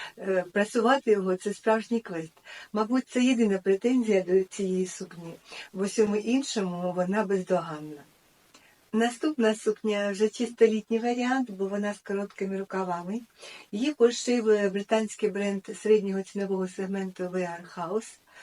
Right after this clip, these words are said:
Тканина легка, повітряна віскоза, але при цьому сукня зовсім не просвічується.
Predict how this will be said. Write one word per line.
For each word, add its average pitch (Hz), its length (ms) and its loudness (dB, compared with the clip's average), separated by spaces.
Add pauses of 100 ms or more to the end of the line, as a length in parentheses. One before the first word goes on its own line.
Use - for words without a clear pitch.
(320)
Тканина 226 800 2
легка, 196 540 -2
повітряна 202 600 0
віскоза, 233 720 -2
але 196 260 -2
при 196 160 -4
цьому 240 340 0
сукня 208 540 -4 (320)
зовсім 196 440 0
не 196 60 -2
просвічується. 160 1000 -6